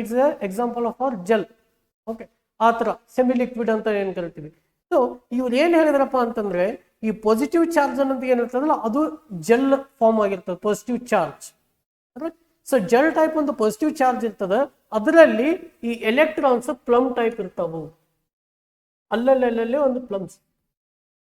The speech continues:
ಈ ಜೆಲ್ ಅಲ್ಲಿ ಒಂದಿಷ್ಟು ಕಣಗಳು, ಸಪರೇಟ್, ಸಪರೇಟ್ ಕಣಗಳು, ರೈಟ್? ಇದು for example ನೀವು ಒಂದು, ಆ, ಫೇಸ್ ವಾಶ್ ಜೆಲ್ ತಗೊಂಡು ನೋಡ್ರಿ. ಈಗ normally ಸಾಕಷ್ಟು ಬಂದಿದಾವೆ ನೋಡ್ರಿ.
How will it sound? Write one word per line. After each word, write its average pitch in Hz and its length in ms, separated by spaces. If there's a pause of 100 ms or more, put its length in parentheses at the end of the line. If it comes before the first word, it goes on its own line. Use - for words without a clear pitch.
(480)
ಈ - 20
ಜೆಲ್ 247 340
ಅಲ್ಲಿ 269 180
ಒಂದಿಷ್ಟು 262 720 (280)
ಕಣಗಳು, 208 540 (140)
ಸಪರೇಟ್, 220 340
ಸಪರೇಟ್ 196 340
ಕಣಗಳು, 170 440 (800)
ರೈಟ್? 269 240 (320)
ಇದು 202 100
for 208 120
example 277 440
ನೀವು 277 180
ಒಂದು, 240 240 (100)
ಆ, 165 840 (200)
ಫೇಸ್ 254 240
ವಾಶ್ 277 260 (100)
ಜೆಲ್ 240 300
ತಗೊಂಡು 240 300
ನೋಡ್ರಿ. 196 280 (520)
ಈಗ 214 160 (300)
normally 247 600 (200)
ಸಾಕಷ್ಟು 220 420
ಬಂದಿದಾವೆ 214 360
ನೋಡ್ರಿ. 170 280